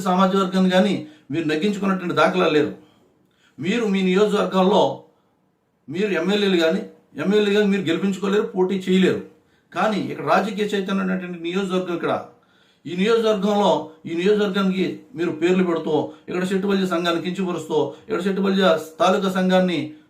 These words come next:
తప్పుదోవ పట్టించడానికి ప్రయత్నిస్తున్నటువంటి ప్రతి ఒక్కరికి నేను తెలియజేస్తున్నది ఏమనగా ఈ నియోజకవర్గం ముం-, ఈ నియోజకవర్గంలో చెట్టుబల్లి గురించి మాట్లాడేటప్పుడు, ఈ నియోజకవర్గంలో తాలూకా చెట్టుబల్లి సంఘం గురించి మాట్లాడేటప్పుడు కొంచెం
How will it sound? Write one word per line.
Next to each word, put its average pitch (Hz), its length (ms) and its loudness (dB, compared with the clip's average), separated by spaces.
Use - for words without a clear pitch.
తప్పుదోవ 202 420 -2
పట్టించడానికి 185 480 -2
ప్రయత్నిస్తున్నటువంటి 160 800 -4
ప్రతి 156 200 -6
ఒక్కరికి 156 280 -6
నేను 151 220 -8
తెలియజేస్తున్నది 160 580 -2
ఏమనగా 180 280 0
ఈ 143 120 -10
నియోజకవర్గం 190 500 0
ముం-, 185 200 0
ఈ 180 40 -2
నియోజకవర్గంలో 185 680 2
చెట్టుబల్లి 190 500 2
గురించి 170 260 -4
మాట్లాడేటప్పుడు, 165 640 0
ఈ 170 100 -6
నియోజకవర్గంలో 202 520 0
తాలూకా 202 320 2
చెట్టుబల్లి 185 400 -2
సంఘం 180 280 -6
గురించి 165 280 -12
మాట్లాడేటప్పుడు 156 580 -2
కొంచెం 170 280 -4